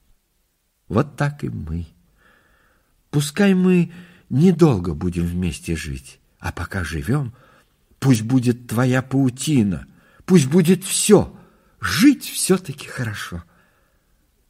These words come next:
Готовцев удивлённо взглянул на неё. «А чего мы долго не будем вместе жить?» «Ну, что об этом говорить? Мне иногда кажется, ты тяготишься мною,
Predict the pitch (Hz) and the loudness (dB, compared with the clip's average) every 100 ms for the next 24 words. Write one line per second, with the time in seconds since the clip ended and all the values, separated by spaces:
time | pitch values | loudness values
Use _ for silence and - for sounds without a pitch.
0 | _ 104 98 - 143 - 147 143 139 127 | _ 0 0 2 -2 -4 -8 -4 -2 -2
1 | 117 123 127 123 120 120 127 120 78 73 | 0 0 0 -2 -4 -2 -2 -2 -2 -2
2 | 76 78 73 69 69 - _ - - - | -4 -4 -6 -6 -10 -18 _ -20 -20 -20
3 | - - _ _ _ - 87 - 90 92 | -20 -20 _ _ _ -8 -8 -4 -2 0
4 | 107 107 98 80 82 95 110 110 127 110 | 2 2 0 -2 0 0 0 -2 -4 -4
5 | 82 98 101 107 98 87 80 80 - - | -4 -4 -4 -6 -6 -4 -4 -4 -8 -16
6 | 104 113 117 - _ _ _ _ _ _ | -14 -14 -16 -20 _ _ _ _ _ _
7 | _ _ _ _ _ _ _ _ _ _ | _ _ _ _ _ _ _ _ _ _
8 | _ _ _ 175 196 - 196 160 101 67 | _ _ _ -10 -10 -6 -6 -4 -8 -8
9 | 73 69 71 67 69 - - _ _ _ | -10 -8 -8 -10 -14 -20 -20 _ _ _
10 | - - - - - 101 185 220 220 190 | -20 -20 -20 -18 -6 -2 0 0 0 -2
11 | 185 214 208 220 202 196 - - 196 180 | -4 -4 -4 -4 -4 -6 -10 -6 -6 -6
12 | - 190 202 - - 185 175 185 180 165 | -4 -2 -2 -6 -8 -4 -2 -4 -4 -4
13 | 170 - 160 156 110 76 65 60 58 | -6 -10 -10 -8 -8 -8 -10 -12 -14